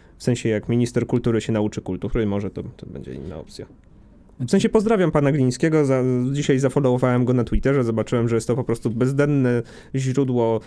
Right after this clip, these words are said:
absolutnie nieważnych rzeczy, które mogłyby mnie interesować, ale z jakiegoś powodu absolutnie mnie nie interesują. Na przykład nagroda na najlepszą wystawę muzealniczą,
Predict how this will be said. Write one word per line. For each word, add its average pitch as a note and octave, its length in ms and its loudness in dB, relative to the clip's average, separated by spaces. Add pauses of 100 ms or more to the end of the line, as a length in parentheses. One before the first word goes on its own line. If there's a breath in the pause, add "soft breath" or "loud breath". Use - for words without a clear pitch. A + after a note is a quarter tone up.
(160 loud breath)
absolutnie C3 500 0
nieważnych B2+ 560 2
rzeczy, B2 320 0
które A2 300 0
mogłyby A#2+ 540 0
mnie A#2 160 2
interesować, A2+ 600 0
ale G#2+ 120 -2
z - 20 -2
jakiegoś A2 320 -2
powodu G#2 300 -4
absolutnie A#2 420 -4
mnie F#3 140 -2
nie D#3 100 -2
interesują. B2+ 560 -2
Na G#2+ 80 0
przykład - 320 -8 (280 loud breath)
nagroda D3+ 360 2
na C3+ 120 2
najlepszą B2+ 360 0
wystawę B2+ 360 0
muzealniczą, A#2 920 0